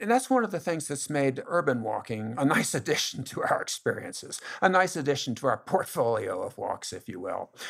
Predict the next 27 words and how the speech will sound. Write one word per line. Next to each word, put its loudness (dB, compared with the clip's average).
We 6
have 6
a -4
daughter 4
in 0
Los 0
Angeles, -4
and -2
we -2
go 2
to -2
visit -2
her 0
regularly. 0
And 4
we've 6
done 4
some -4
walking 2
in 0
the 0
Santa 0
Monica 0
Mountains 0
National -2
Recreation -4
Area -4